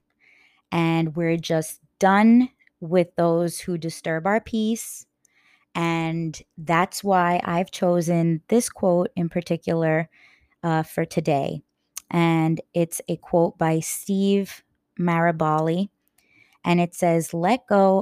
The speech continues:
of people who dull your shine, poison your spirit, and bring you drama. Cancel your subscriptions to their issues." Now, it has taken me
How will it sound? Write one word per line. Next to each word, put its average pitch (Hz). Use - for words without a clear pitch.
of 175
people 175
who 165
dull 170
your 208
shine, 165
poison 180
your 208
spirit, 151
and 156
bring 175
you 165
drama. 151
Cancel 196
your 185
subscriptions 175
to 165
their 156
issues." -
Now, 160
it 226
has 220
taken 202
me 170